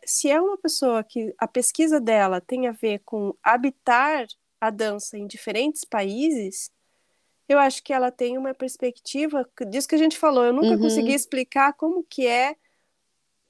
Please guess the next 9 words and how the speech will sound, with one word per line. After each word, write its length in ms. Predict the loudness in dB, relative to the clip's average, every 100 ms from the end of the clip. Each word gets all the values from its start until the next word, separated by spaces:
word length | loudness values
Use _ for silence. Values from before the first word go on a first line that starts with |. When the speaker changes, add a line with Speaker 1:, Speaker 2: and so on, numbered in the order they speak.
| _
Speaker 1:
poder 280 | 2 4 2
pagar 720 | 0 0 2 2 2 -2 -8 -14
setenta 480 | -18 -14 -8 -8 -8
e 40 |
cinco 160 | -10 -2
cêntimos 540 | 0 0 0 0 2
<laughs> 0 |
num 200 | 2 2
cafezinho, 640 | 0 -2 -2 -4 -4 -2